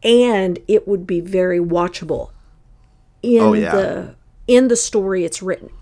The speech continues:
Speaker 1: as the story is written. You know, we've talked about how they have updated the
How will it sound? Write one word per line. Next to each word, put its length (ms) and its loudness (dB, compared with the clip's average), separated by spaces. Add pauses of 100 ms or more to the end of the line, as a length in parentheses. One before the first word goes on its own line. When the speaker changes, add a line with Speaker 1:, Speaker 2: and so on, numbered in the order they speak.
(100)
Speaker 1:
as 260 0
the 100 -10
story 320 -6
is 140 -10
written. 400 -8 (420)
You 140 2
know, 80 2
we've 180 -2
talked 240 -4
about 180 -4
how 120 -4
they 160 -2
have 160 -4
updated 640 -2
the 320 -6